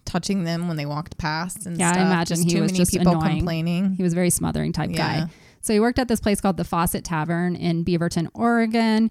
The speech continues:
Speaker 2: He was hired on April ninth, and then they let him go in October. He felt like he was done wrong. Within a week of being let go, he was also a manager, so he had a key to, like, all the back rooms and everything.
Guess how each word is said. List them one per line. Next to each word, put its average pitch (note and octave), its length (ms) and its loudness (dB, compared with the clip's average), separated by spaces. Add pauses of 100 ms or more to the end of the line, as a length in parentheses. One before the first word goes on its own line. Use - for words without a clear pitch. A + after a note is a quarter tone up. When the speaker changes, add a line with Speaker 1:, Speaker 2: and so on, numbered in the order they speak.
Speaker 2:
He G#3+ 180 0
was F#3+ 120 0
hired G3+ 340 2
on F#3+ 100 -2
April F#3+ 340 -2
ninth, G3 460 -2 (220)
and F3+ 120 0
then F#3 100 2
they F3 100 0
let F3 120 0
him F3+ 120 0
go F3+ 160 2
in F3 80 0
October. A3+ 800 0 (100)
He A3 220 2
felt G3 340 0
like F#3 160 0
he G#3 140 0
was F3+ 160 2
done F3 200 0
wrong. G#3+ 640 2
Within G3 300 2
a F3 140 4
week G3 360 0
of F#3 140 0
being F#3+ 260 2
let F3+ 220 -2
go, F3+ 480 2
he B3 100 0
was A#3 80 4
also A#3 240 2
a G#3 60 2
manager, F#3 400 0
so F3+ 140 -4
he F3+ 140 0
had F3 180 -2
a E3+ 40 -6
key F3 360 -2
to, E3+ 420 -4 (100)
like, E3+ 200 -6
all E3 100 -2
the D#3+ 80 -6
back - 180 -6
rooms F3 220 -2
and F3 60 -2
everything. F3 340 -2